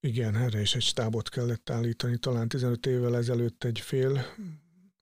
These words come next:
mu-, munkaerő el tudta végezni az online felületeket, ma már nem elég rá három ember, ezt is nyugodtan elmondhatjuk, talán négy is kell hozzá.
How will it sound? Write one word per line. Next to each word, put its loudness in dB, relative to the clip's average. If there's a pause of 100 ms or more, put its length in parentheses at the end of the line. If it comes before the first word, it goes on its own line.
(280)
mu-, 0
munkaerő 2
el 0
tudta -4
végezni 0
az 0
online 2
felületeket, -2
ma 2
már 2
nem 2
elég -2
rá 0
három 0
ember, -2
ezt -6
is -4
nyugodtan -4
elmondhatjuk, -6
talán 0
négy 2
is 0
kell -6
hozzá. -2